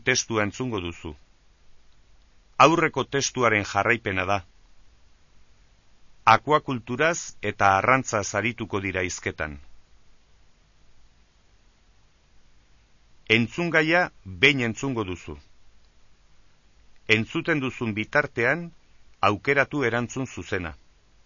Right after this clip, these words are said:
Idatzi V zeinua laukian, adibidean egiten den bezala,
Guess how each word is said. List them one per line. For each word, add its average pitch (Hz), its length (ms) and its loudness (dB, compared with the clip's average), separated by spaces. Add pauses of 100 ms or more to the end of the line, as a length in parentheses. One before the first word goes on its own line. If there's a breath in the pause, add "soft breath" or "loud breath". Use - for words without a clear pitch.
(1600)
Idatzi 151 680 0 (160)
V 131 280 0
zeinua 123 500 -2
laukian, 120 680 -2 (680)
adibidean 110 580 2
egiten 104 340 -4
den 101 160 -4
bezala, 120 520 -2